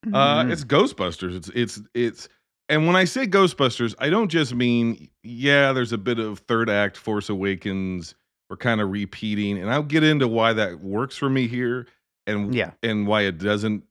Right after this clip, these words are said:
Speaker 1: work for me elsewhere. But I don't just mean Ghostbusters. I mean the brand Ghostbusters.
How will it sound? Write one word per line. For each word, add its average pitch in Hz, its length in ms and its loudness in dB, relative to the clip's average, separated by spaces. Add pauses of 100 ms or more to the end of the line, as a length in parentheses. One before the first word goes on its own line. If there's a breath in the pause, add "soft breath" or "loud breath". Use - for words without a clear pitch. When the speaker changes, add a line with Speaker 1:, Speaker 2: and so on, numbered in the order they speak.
(120)
Speaker 1:
work 104 240 -6
for 107 100 -6
me 98 140 0
elsewhere. 104 480 -2 (260 soft breath)
But 135 160 0
I 190 140 4
don't 165 300 -2
just 143 240 0
mean 131 360 2
Ghostbusters. 104 580 0
I 120 100 2
mean 117 260 2
the 110 100 0
brand 95 760 -2
Ghostbusters. 73 840 -8